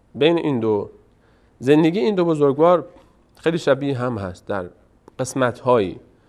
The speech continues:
سلیمان علیه السلام رو الله تعالی در یک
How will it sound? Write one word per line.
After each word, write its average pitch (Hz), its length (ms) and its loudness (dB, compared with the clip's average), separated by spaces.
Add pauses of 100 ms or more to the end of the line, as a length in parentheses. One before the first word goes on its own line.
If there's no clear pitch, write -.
(720)
سلیمان 175 460 4
علیه 156 260 2
السلام 147 760 -2
رو 147 60 -2
الله 131 300 -4
تعالی 120 420 -2 (600)
در 113 280 2
یک 143 220 -2